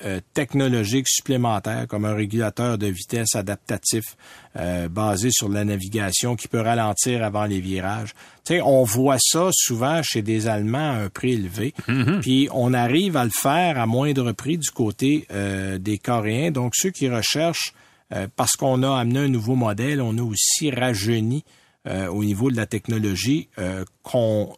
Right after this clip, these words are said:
Speaker 1: inclut. L'intérieur est, je dirais, suffisant. C'est un modèle compact. Euh, si vous voulez plus grand, il y a le Sorento qui existe. Mais, euh, il y a un bon espace à l'arrière.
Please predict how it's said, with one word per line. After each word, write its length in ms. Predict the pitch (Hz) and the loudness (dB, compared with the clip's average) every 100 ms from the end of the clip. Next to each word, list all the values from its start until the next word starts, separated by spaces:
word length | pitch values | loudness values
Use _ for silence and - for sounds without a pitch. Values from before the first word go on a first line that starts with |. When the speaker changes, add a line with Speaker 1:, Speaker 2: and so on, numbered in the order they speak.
| - | -6
Speaker 1:
inclut. 640 | 95 107 123 110 - 113 101 | 0 2 2 0 -2 -4 -4
L'intérieur 760 | 92 120 143 143 147 196 220 165 | -2 -2 0 2 4 6 4 4
est, 240 | 139 135 - | 2 0 -4
je 120 | 90 | -6
dirais, 480 | 110 131 139 196 208 _ _ _ _ - | 0 2 4 2 0 _ _ _ _ -4
suffisant. 760 | - - 202 165 165 123 147 208 - _ - | 0 2 2 2 2 4 2 0 -6 _ -10
C'est 180 | - | 0
un 100 | 135 | 2
modèle 360 | 131 143 208 214 | 4 4 2 0
compact. 540 | - 214 123 143 196 _ _ _ _ - | 2 2 4 0 -2 _ _ _ _ -6
Euh, 100 | 101 | 0
si 160 | - | 0
vous 60 | 117 | 4
voulez 160 | 147 190 | 2 2
plus 200 | - 131 | 0 2
grand, 320 | 131 139 180 | 2 2 2
il 120 | 156 | 2
y 40 | |
a 20 | 120 | 2
le 60 | |
Sorento 640 | - - 147 135 110 160 180 | 2 2 2 2 0 -2 -6
qui 100 | - | -2
existe. 540 | 120 98 113 175 - - - - - - | -4 -2 -6 -6 -8 -12 -20 -20 -10 0
Mais, 340 | 123 160 165 | 2 2 0
euh, 500 | 101 110 107 107 107 104 | 0 0 0 0 0 0
il 60 | |
y 80 | 107 | 0
a 100 | 110 | 0
un 40 | 101 | 2
bon 260 | 127 226 | 2 4
espace 500 | 202 135 165 175 170 | 4 2 4 4 4
à 80 | 151 | 2
l'arrière. 580 | 131 113 117 123 175 190 | 2 0 0 0 -2 -6